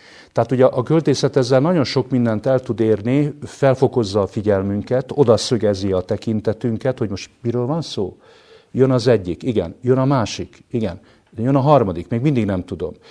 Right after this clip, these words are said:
Tehát ez a költészetnek egy nagyon ősi sajátossága, például a következő negyedik versszakban is erre játszik rá,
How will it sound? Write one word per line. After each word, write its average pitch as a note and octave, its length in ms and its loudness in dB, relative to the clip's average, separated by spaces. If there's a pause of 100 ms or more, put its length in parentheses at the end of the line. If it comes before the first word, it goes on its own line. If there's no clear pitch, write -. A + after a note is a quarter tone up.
(180)
Tehát A2+ 180 -2
ez C#3+ 160 0
a A#2+ 100 2
költészetnek A#2+ 760 0
egy G#2 120 0
nagyon A#2 440 0
ősi A2 540 0 (360)
sajátossága, C3+ 840 2
például C#3+ 360 2
a A#2 60 4
következő C3+ 540 2
negyedik C#3 380 2
versszakban G2 640 -2
is G2 180 -6
erre G#2 220 0
játszik G2+ 440 -2
rá, B2+ 240 -2